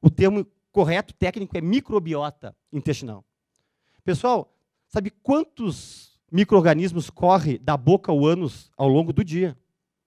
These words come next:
Alimentação, conversa, água.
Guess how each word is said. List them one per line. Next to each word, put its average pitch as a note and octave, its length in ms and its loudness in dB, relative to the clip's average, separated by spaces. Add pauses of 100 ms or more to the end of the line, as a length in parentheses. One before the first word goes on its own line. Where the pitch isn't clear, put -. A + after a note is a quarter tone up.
(240)
Alimentação, D#3+ 920 0
conversa, C#3 920 -2
água. C#3+ 480 -4